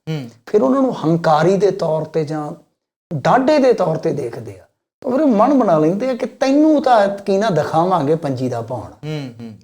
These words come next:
Speaker 1: ਬਿਲਕੁਲ।
Speaker 2: ਕੋਈ ਗੱਲ ਨਹੀਂ, ਭੱਜ ਲੈ
Speaker 1: ਜੀ,
Speaker 2: ਜਿੱਥੇ
Speaker 1: ਜੀ,
Speaker 2: ਭੱਜਣਾ।
Speaker 1: ਜੀ।
Speaker 2: ਮਤਲਬ ਕਿ ਫਿਰ
Speaker 1: ਹੂੰ।
Speaker 2: ਉਹ ਤੁਹਾਨੂੰ ਪਤਾ ਹੀ ਆ,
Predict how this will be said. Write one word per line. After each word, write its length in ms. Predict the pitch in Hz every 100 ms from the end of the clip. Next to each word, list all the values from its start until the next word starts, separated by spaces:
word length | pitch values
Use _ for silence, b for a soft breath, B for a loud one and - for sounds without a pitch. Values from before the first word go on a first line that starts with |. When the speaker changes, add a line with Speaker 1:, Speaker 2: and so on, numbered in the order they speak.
| -
Speaker 1:
ਬਿਲਕੁਲ। 500 | 127 - 104 95 - _
Speaker 2:
ਕੋਈ 260 | - 180 151
ਗੱਲ 140 | 135
ਨਹੀਂ, 100 | 135
ਭੱਜ 300 | 131 - 127
ਲੈ 160 | 127 120
Speaker 1:
ਜੀ, 180 | 117 151
Speaker 2:
ਜਿੱਥੇ 240 | 131 120
Speaker 1:
ਜੀ, 60 | 120
Speaker 2:
ਭੱਜਣਾ। 200 | 113 107
Speaker 1:
ਜੀ। 80 | - _ _ _ _ _ -
Speaker 2:
ਮਤਲਬ 200 | 160 220
ਕਿ 80 | 226
ਫਿਰ 140 | 208
Speaker 1:
ਹੂੰ। 200 | 233 202
Speaker 2:
ਉਹ 60 | 220
ਤੁਹਾਨੂੰ 260 | 220 175 175
ਪਤਾ 200 | 180 208
ਹੀ 160 | 196
ਆ, 180 | 190 -